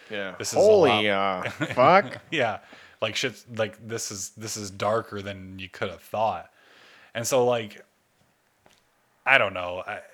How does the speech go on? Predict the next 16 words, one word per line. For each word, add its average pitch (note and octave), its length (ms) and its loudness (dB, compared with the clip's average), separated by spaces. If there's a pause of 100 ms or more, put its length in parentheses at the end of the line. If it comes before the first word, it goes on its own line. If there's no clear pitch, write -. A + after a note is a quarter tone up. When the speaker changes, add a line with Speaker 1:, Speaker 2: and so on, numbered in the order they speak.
(960)
Speaker 2:
y-, C3+ 140 -18 (240)
you C3 160 -4
know, B2 180 2
you B2 140 0
grow C#3+ 240 2
up D3 140 4
and B2+ 100 -8
you A#2+ 80 -2
wanna B2 220 0
think B2 320 -8
that A2+ 140 -10 (540)
everyone's A#2+ 420 0
on A2 140 -2
the G#2 60 -8
same A2+ 340 -8
side, G2 480 -4